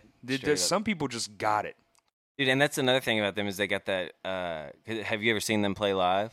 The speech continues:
Speaker 1: I have not seen them play live. I watched,
Speaker 2: Dude, they
Speaker 1: you know,
Speaker 2: just got, like,
Speaker 1: videos
Speaker 2: that
Speaker 1: and shit.
Speaker 2: vibe when they, like, walk out. It's not like,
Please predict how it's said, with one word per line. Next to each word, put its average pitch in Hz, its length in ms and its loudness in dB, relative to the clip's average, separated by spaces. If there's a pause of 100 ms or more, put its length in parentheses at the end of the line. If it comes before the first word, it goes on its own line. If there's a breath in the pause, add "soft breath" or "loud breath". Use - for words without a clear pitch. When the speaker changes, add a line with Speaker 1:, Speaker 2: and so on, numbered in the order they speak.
Speaker 1:
I 120 100 2
have 147 200 0
not 160 220 -2
seen 143 200 -4
them 123 120 -6
play 120 160 -2
live. 107 220 -2
I 123 80 2
watched, 151 520 0
Speaker 2:
Dude, 139 160 0
they 135 60 4
Speaker 1:
you 131 40 0
know, 131 60 0
Speaker 2:
just 117 100 0
got, 156 120 4
like, 131 100 2
Speaker 1:
videos 117 60 2
Speaker 2:
that 135 120 2
Speaker 1:
and 120 80 -6
shit. 117 200 -2
Speaker 2:
vibe 123 340 2
when 120 140 -2
they, 113 100 0
like, 107 180 -2
walk 107 300 2
out. 113 380 2
It's - 180 -10
not 117 180 0
like, 107 360 -2